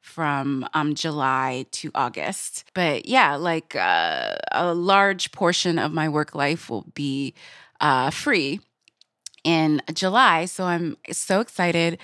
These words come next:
to go back to Portugal, a place that I really enjoy to go. You know, I was just like, "Well, if I'm gonna be all the way over there in Portugal, um, where I've been, um, pr-, more than any other <laughs> country, frankly, uh,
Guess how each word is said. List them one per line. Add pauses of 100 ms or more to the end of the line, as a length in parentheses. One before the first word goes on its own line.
(340)
to
go
back
to
Portugal,
a
place
that
I
really
enjoy
to
go. (360)
You
know,
I
was
just
like,
"Well,
if
I'm
gonna
be
all
the
way
over
there (520)
in
Portugal,
um, (180)
where
I've
been,
um, (120)
pr-, (100)
more
than
any
other
<laughs>
country,
frankly, (460)
uh,